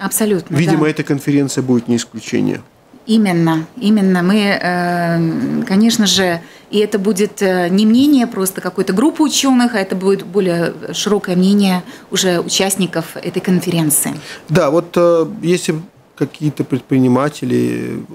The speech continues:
Speaker 2: захотят поучаствовать вот в работе конференции, я так понимаю, они могут ещё это сделать. Есть какой-то сайт, наверное, да?
Speaker 1: Да, мы приглашаем всех, э, заинтересованных. Это предприниматели, учёные, студенты, также молодёжь ожидаем,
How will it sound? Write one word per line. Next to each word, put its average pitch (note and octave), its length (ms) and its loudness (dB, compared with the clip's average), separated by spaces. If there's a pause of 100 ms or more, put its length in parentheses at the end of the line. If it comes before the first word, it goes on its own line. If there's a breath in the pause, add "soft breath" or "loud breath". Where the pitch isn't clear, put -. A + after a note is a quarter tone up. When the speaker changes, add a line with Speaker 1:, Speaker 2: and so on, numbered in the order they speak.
(120)
Speaker 2:
захотят C3 480 -4
поучаствовать C3 800 -2
вот B2 180 -12
в - 20 -18
работе B2+ 380 -2
конференции, E3+ 560 0
я D#3 80 2
так D3+ 160 -10
понимаю, D3+ 260 0
они C#3+ 100 2
могут C#3 280 0
ещё A#2 240 -8
это A#2+ 160 -6
сделать. D3+ 480 0
Есть C3 180 0
какой-то - 320 -8
сайт, G3 360 -2
наверное, A#2 360 -4
да? D#3+ 200 -2 (100)
Speaker 1:
Да, A3 240 -2
мы A#3+ 140 2
приглашаем A#3 720 2
всех, B3+ 420 0
э, G#3 240 0
заинтересованных. G#3+ 840 2
Это G3+ 240 -4
предприниматели, G#3 720 0
учёные, G#3+ 560 2
студенты, G#3+ 880 2
также G#3 300 -2
молодёжь G3+ 500 2
ожидаем, A#3+ 640 2